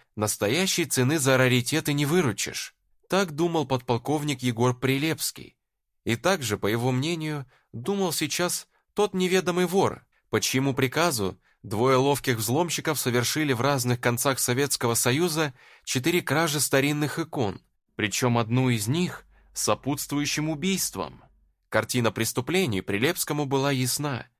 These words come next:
но этого, конечно, было мало, потому что он не знал самого главного. Он пока не знал ни таинственного заказчика краж,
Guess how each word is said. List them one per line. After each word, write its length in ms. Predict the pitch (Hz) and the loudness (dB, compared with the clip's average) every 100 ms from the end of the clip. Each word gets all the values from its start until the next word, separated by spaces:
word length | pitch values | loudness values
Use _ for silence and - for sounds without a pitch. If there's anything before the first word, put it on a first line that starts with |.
| _ | _
но 140 | 98 | 0
этого, 420 | 107 151 175 151 156 | 2 2 0 -2 -2
конечно, 540 | 139 135 143 - 135 | -2 0 -2 -2 0
было 280 | 123 135 139 | 0 0 0
мало, 420 | 147 143 95 - - _ _ _ _ _ _ _ | 0 -2 -2 -8 -16 _ _ _ _ _ _ _
потому 300 | 107 107 127 | -2 0 0
что 220 | 127 135 | 0 0
он 100 | 135 | 2
не 80 | 139 | 0
знал 300 | 120 135 143 | 0 2 2
самого 400 | - 143 143 147 | 2 2 2 0
главного. 640 | 147 160 170 98 92 - - _ _ _ | 0 0 0 -2 -8 -10 -18 _ _ _
Он 180 | 113 120 | 0 0
пока 280 | 117 117 123 | 2 2 2
не 120 | 120 | 2
знал 320 | 113 117 123 | 2 2 2
ни 140 | 113 117 | 2 0
таинственного 680 | 120 127 127 - 120 120 120 | 2 0 0 -2 0 2 2
заказчика 680 | 113 - 151 - 160 131 | 2 2 0 0 0 -2
краж, 420 | 110 104 90 - | 0 0 -2 -4